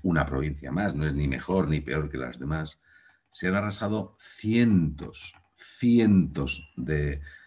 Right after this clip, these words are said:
de castros, eh, celtas. Se han, se han arrasado para construir embalses, para hacer autopistas, por, por,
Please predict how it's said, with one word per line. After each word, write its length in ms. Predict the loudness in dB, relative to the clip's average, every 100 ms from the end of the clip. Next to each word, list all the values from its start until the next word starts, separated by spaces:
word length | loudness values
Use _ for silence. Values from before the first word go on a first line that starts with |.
| _
de 240 | -4 -4 2
castros, 920 | 0 0 -8 -8 -8 -8 -12 -18 _ -8
eh, 180 | -6 -8
celtas. 720 | -10 -8 -8 -12 -20 -20 -20 _ _ _ _ -20 -20 _
Se 140 | -4 2
han, 140 | 2
se 120 | 4
han 80 | 4
arrasado 400 | 4 2 2 2
para 200 | 2 -2
construir 300 | -2 -4 -4
embalses, 520 | -2 -4 -4 -8 -10
para 340 | -12 -12 -10 -12
hacer 220 | -12 -10
autopistas, 640 | -10 -4 -4 -4 -4 -8
por, 260 | -8 -14 -16
por, 400 | -14 -10 -10 -10